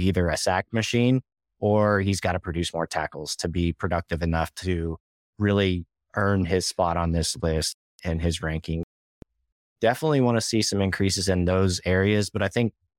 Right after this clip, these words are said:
overall, he did a pretty good job of being productive and staying fantasy relevant for the most part for the year.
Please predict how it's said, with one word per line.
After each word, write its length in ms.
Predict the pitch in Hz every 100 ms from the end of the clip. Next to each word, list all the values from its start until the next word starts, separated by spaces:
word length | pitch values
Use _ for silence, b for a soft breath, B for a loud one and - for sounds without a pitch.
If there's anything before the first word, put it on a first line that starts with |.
| -
overall, 540 | 127 113 98 98 113
he 140 | 117 107
did 160 | 98
a 40 | 92
pretty 240 | 104 90
good 160 | 90 85
job 540 | 90 87 87 85 85 90
of 420 | 85 82 82 78 -
being 180 | 104 98
productive 800 | 101 95 92 95 92 90 87 87
and 600 | 78 87 82 82 82 82 - _ _
staying 400 | - 113 117 110
fantasy 340 | 110 107 98
relevant 560 | 98 95 95 90 92 92
for 120 | -
the 60 | 87
most 280 | 90 87 -
part 220 | 92 -
for 80 | 87
the 100 | 87
year. 380 | 87 85 85